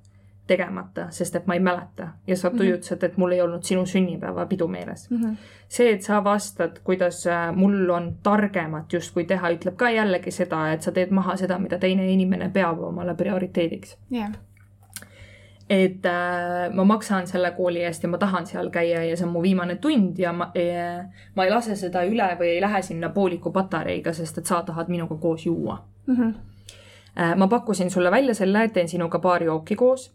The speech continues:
Speaker 1: ja saad minna edasi peole. Aga kuna sa ei taha seda, mida sina taht-, eh, kuna sa ei saa seda, mida sina tahtsid, siis see pigem ei võta juba sel-, äh, sellest mitte midagi.
Speaker 2: Mhm.
Speaker 1: Mis manipuleerimine sul kogu aeg käib? Ja kas sa saad kordagi selgelt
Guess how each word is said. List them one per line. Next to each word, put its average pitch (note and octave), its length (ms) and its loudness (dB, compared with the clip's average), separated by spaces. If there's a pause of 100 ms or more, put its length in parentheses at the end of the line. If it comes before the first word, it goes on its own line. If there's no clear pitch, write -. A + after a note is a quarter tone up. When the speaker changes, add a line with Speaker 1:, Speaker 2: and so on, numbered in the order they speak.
(140)
Speaker 1:
ja F#3 200 4
saad G3+ 240 2
minna F3+ 260 2
edasi F3 280 -2
peole. E3+ 340 -2 (260)
Aga F#3+ 180 0
kuna G#3+ 240 4
sa F#3+ 100 -2
ei E3+ 60 2
taha E3 220 -4
seda, G#3 280 0 (260)
mida F#3 220 0
sina F3 480 0 (200)
taht-, E3+ 340 -2
eh, F3 240 4
kuna G3 200 4
sa F#3 140 -2
ei F3+ 60 0
saa F#3+ 240 2
seda, G3 280 0
mida E3+ 200 -6
sina G3 340 2
tahtsid, D4+ 380 -6 (460)
siis F#3+ 200 0
see G3+ 80 2
pigem G#3 260 2
ei E3 80 -2
võta F#3 220 0
juba E3+ 200 2
sel-, F#3 200 -2
äh, E3+ 320 0
sellest F#3 320 -2
mitte F#3+ 180 0
midagi. - 380 -6 (140)
Speaker 2:
Mhm. A#3+ 240 2 (400)
Speaker 1:
Mis A#3+ 280 4
manipuleerimine F#3 840 2
sul F3+ 180 -6
kogu F3 220 0
aeg F3 160 -8
käib? - 300 -4 (440)
Ja F3+ 80 0
kas F#3+ 160 0
sa F#3+ 80 0
saad G3 420 0
kordagi G#3+ 420 0
selgelt F#3 540 -2